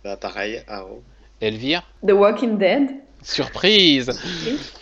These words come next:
Speaker 3: Quoi que j'aurais pu mettre Arrow, je, je suis toujours pas à jour, je suis à trois
Speaker 2: C'est,
Speaker 3: épisodes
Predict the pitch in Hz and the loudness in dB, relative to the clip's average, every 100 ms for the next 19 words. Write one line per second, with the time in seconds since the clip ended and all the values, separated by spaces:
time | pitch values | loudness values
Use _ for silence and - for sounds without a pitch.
0 | - - 392 339 320 294 311 302 294 294 | -10 0 2 2 0 -2 -2 0 0 0
1 | 262 262 262 247 - 247 - 240 330 359 | 0 0 -4 -8 -10 -12 -8 -8 -6 -6
2 | 339 277 262 262 233 196 - 226 233 277 | -2 0 0 -4 -6 -8 -8 -8 -4 -4
3 | 269 - | -2 -2